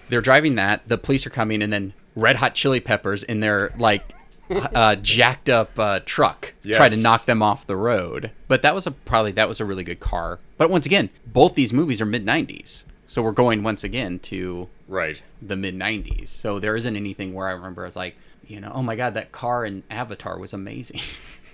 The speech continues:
Speaker 2: Yeah, well, neither, neither of those movies, The Rookie or The Chase, I mean, they're not iconic movies. They're just movies that existed. You know?
Speaker 1: Right, exactly.
Speaker 2: This is something you went to, you know,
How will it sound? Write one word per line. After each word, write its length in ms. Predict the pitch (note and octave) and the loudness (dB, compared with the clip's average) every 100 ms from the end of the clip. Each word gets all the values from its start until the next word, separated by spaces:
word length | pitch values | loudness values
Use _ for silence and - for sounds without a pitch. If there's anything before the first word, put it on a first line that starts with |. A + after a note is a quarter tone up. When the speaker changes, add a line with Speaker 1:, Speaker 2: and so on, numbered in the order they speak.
| - | -4
Speaker 2:
Yeah, 220 | G3+ D#3+ | -4 -4
well, 180 | - F2+ | -10 -10
neither, 380 | G2+ G#2 F2 - - G#2+ | -6 -6 -8 -14 -20 -14
neither 420 | F#2+ G#2+ C#3+ A2 | -10 -2 0 0
of 40 | |
those 160 | F#2+ F2 | -4 -8
movies, 360 | G2 D#2+ D#2 - | -8 -10 -12 -14
The 80 | |
Rookie 520 | E2 G2 F2 D#2+ D#2 D#2+ | -12 -10 -10 -10 -12 -14
or 400 | F2+ D#2+ D#2+ D#2 - - | -12 -10 -10 -12 -16 -20
The 80 | E2 | -14
Chase, 640 | - F2+ E2 D#2 - - - - - | -8 -6 -6 -10 -12 -12 -16 -20 -20
I 60 | D#2+ | -18
mean, 100 | D2 - | -20 -18
they're 120 | F2 | -14
not 140 | E2 D#2 | -12 -12
iconic 340 | E2 F2+ E2+ | -12 -12 -14
movies. 300 | E2 D2+ D2+ | -14 -14 -14
They're 100 | F2 | -14
just 140 | D#2 E2 | -16 -14
movies 220 | E2+ D#2 | -12 -12
that 100 | D2+ | -14
existed. 540 | D2 C#2+ C#2+ - C#2 - - | -14 -14 -14 -16 -20 -20 -20
You 120 | E2+ | -2
know? 40 | B2+ | 2
Speaker 1:
Right, 160 | E2 - | 2 2
exactly. 560 | C3 A#2+ D#2+ F2 - - | -2 0 0 -4 -14 -16
Speaker 2:
This 120 | E2 | -12
is 60 | |
something 280 | - E2 D2+ | -10 -10 -12
you 100 | D2 | -14
went 160 | C#2 C#2 | -14 -18
to, 120 | - - | -20 -18
you 100 | |
know, 60 | D2 | -18